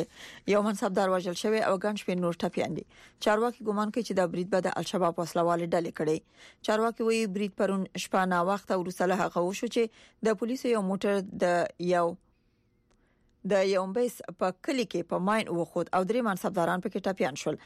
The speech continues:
دغه چارواکي وایي کله چې نور پولیس د خپلو ملګرو د مرستې لپاره راغلل، په لار کې د وسلوالو په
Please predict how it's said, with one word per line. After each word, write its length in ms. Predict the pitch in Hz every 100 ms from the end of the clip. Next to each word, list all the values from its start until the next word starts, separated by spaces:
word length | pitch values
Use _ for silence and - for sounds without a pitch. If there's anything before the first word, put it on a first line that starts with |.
| - - -
دغه 180 | 196 -
چارواکي 400 | 185 190 190 190
وایي 160 | 202 196
کله 180 | 190 185
چې 640 | 196 190 - - _ 196 202
نور 300 | 233 220 - 226
پولیس 260 | 170 - - _ 196
د 100 | 202 202
خپلو 240 | 254 254
ملګرو 340 | 208 185 208 196
د 120 | 175
مرستې 280 | 185 214 190
لپاره 280 | 202 175 170
راغلل، 400 | 202 214 226 220 -
په 100 | 196 190
لار 180 | 214 214
کې 60 | 202
د 100 | 185
وسلوالو 500 | - 170 175 175 175
په 120 | 175